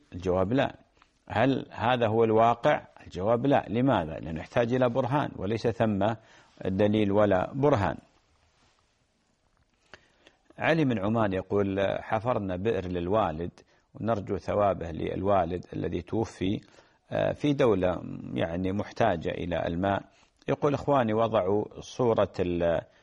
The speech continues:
البئر الذي أرسلته لنا الجمعية حالة في الواتساب أو شيء". يقول: "أنا كرهت هذا وقلت: 'هذا أخشى أن يكون رياء'". يقول: "هم لا،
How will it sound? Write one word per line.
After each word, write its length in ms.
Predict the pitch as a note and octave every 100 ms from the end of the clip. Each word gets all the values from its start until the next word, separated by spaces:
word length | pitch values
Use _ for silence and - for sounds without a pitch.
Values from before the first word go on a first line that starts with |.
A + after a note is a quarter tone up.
| _ _
البئر 500 | F#2+ F#2+ A2 D2 E2
الذي 340 | F2+ F#2 F#2 D#2
أرسلته 560 | G2+ - A2+ G#2+ -
لنا 340 | G2 G2+ F2+ D#2+
الجمعية 720 | F2 F#2+ F#2+ A2 F#2 F#2+ A#2+ - _ _ _
حالة 380 | - C3+ A2 F2
في 80 | F#2
الواتساب 680 | F2+ F2+ - - G2 D2
أو 120 | G1+ C2+
شيء". 240 | - -
يقول: 320 | A#2+ - D#3
"أنا 320 | D#3 D3 C#3 C3 -
كرهت 320 | C#3+ A2+ -
هذا 300 | F#2+ F2+ G2
وقلت: 340 | G#2 A#2+ G#2
'هذا 300 | A2+ A2+ A2+ - - - -
أخشى 300 | B2+ - -
أن 120 | A2
يكون 480 | G#2 F#2+ - G#2+ G2+ -
رياء'". 380 | G2 G#2 F2+ - - - _ -
يقول: 320 | C3+ - D3
"هم 220 | C3+ C#3+
لا، 200 | C#3 A#2